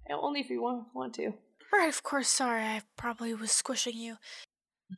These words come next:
Speaker 1: No, no, not at all, not at all. Uh, you're light as a feather. <laughs>
Speaker 2: You know, Shar, we're really lucky that that text message woke me up from the red fog. Next time, maybe you should headbutt me or something.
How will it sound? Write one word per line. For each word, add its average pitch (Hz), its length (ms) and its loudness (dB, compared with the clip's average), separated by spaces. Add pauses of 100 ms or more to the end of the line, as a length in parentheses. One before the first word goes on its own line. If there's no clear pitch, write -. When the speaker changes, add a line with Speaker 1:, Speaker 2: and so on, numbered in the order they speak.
Speaker 1:
No, 349 60 6
no, 480 560 10
not 466 200 10
at 440 140 6
all, 392 160 12
not 381 140 10
at 359 60 6
all. 320 300 10
Uh, 208 280 6
you're 269 220 4
light 240 260 6
as 240 200 2
a 226 60 -4
feather. 190 480 4
<laughs> - 60 -2 (1160)
Speaker 2:
You 302 80 0
know, 311 140 4
Shar, 294 400 6
we're 349 160 4
really 320 240 4
lucky 277 300 2
that 240 180 -4
that 240 220 -2 (120)
text - 320 0
message 233 400 -2
woke 262 240 0
me 269 120 2
up 269 240 0 (420)
from 262 300 -2
the 240 120 0
red 247 220 2
fog. 254 460 4 (560)
Next 311 240 2
time, 285 220 2
maybe 277 220 2
you 262 120 2
should - 160 -2
headbutt 247 400 2
me 240 160 -2
or 214 80 -2
something. 226 500 0